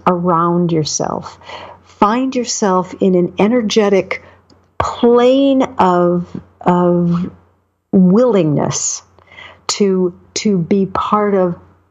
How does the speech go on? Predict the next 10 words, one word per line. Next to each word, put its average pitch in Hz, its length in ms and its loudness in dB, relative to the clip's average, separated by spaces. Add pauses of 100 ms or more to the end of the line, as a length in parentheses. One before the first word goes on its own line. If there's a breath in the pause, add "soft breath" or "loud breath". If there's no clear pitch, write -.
(200)
everything 180 680 2
that's 156 200 -4
coming. 151 440 0 (960)
And 185 400 2 (560 loud breath)
as 226 340 0
this 240 200 -2
rewrite 214 760 2
continues, - 1120 -2 (540 soft breath)
remember 190 800 2
that 160 420 0